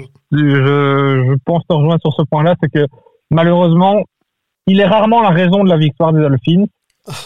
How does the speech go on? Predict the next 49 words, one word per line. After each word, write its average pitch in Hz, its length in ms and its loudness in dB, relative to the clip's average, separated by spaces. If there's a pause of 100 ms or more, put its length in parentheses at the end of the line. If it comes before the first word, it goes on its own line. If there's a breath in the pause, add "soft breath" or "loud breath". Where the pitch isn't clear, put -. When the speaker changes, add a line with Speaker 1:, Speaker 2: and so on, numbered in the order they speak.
Speaker 2:
mais 151 120 2
il 160 80 2
est 165 100 -2
souvent 190 280 0
la 170 100 -2
raison 165 240 0
de 165 40 2
la 156 80 0
défaite 151 300 -2
des 131 80 0
Dolphins. 117 360 -2 (100)
Speaker 1:
Ouais. 131 180 -18 (340)
Speaker 2:
Et 147 60 0
donc, 170 220 2 (100)
euh, 151 320 0
on 151 100 0
attend 170 220 -2
d'un 185 100 2
quarterback 170 480 -2
qui 165 120 -2
porte - 280 -4
son 165 120 0
équipe, 180 320 -2 (160)
et, 156 160 0
euh, 143 140 0 (100)
c'est 185 100 -2
pas 180 80 -2
le 156 80 -2
cas. 196 180 -2
Quand 196 180 -2
les 185 80 2
Dolphins 202 380 0
vont 170 220 2
bien, 180 280 2 (220)
Tua 170 200 2
va 147 120 0
bien, 147 300 0 (1000)
mais 156 120 0
quand 180 160 0
les 180 80 2
Dolphins 180 440 2
commencent 175 300 0
à 175 40 2
aller 160 100 2
un 151 100 0
petit 185 160 -2
peu 190 140 0
moins 170 240 2
bien, 175 340 2